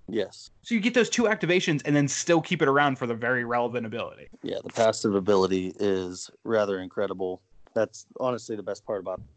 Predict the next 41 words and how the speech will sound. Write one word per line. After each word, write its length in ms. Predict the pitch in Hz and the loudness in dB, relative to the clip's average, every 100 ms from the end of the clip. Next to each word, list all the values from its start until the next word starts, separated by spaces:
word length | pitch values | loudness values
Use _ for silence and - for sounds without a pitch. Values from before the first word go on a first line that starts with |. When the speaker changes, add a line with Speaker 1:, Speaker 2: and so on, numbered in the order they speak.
| 208 | 0
Speaker 2:
Oh, 160 | 165 | 0
yeah. 260 | 143 127 113 | 0 0 0
<laughs> 80 | - | -4
Oh, 440 | 180 156 202 180 147 | -4 0 2 2 0
yeah. 260 | 120 104 - - | -6 -10 -14 -2
Like, 200 | 202 190 | 0 2
I 60 | |
mean, 280 | 214 190 170 - - _ _ | 2 2 0 -8 -20 _ _
we've 180 | 151 160 | -4 -2
seen 300 | - 208 165 | 0 2 4
the 100 | 139 | 4
ability 420 | 120 127 131 123 | 4 4 4 2
on 360 | 123 120 113 107 | 2 0 0 -4
something 260 | - 147 135 | -2 0 0
that 60 | 123 | 0
you 100 | 123 | 0
can 140 | 139 | 0
do 140 | 117 113 | -2 -4
turn, 460 | - - 135 127 - | -2 0 0 -4 -10
turn 220 | - 156 143 | -2 0 2
in, 140 | 131 | -2
turn 200 | 135 117 | -2 -2
out 300 | 131 117 110 - - - - | -2 -2 -6 -12 -20 -20 -4
in 140 | 131 | 0
Search 180 | 190 170 | 2 2
for 140 | 110 | 0
Azcana. 280 | 104 110 90 | -2 -4 -4
It's 120 | 131 | -4
literally 380 | 151 160 165 147 | 2 4 6 6
just 220 | 131 135 | 4 0
the 160 | 143 131 | 0 0
activation 640 | 131 131 - 131 127 - 120 | 0 0 0 -2 -2 -4 -6
of 320 | 110 113 - _ | -6 -6 -8 _
Azcana 400 | 127 - 139 120 | -4 0 -2 -2
the 60 | 113 | -4
Sunken 280 | 123 113 104 | -4 -6 -6
Ruin. 280 | 90 71 - _ - | -8 -10 -18 _ -6
Speaker 1:
Yeah, 260 | 113 90 85 | -4 -4 -8
twice. 500 | - 110 98 90 - _ _ | -8 -6 -6 -10 -18 _ _
Speaker 2:
Yeah. 240 | 190 190 - - _ | -6 -4 -8 -12 _
And, 400 | - 180 170 165 | 0 2 2 0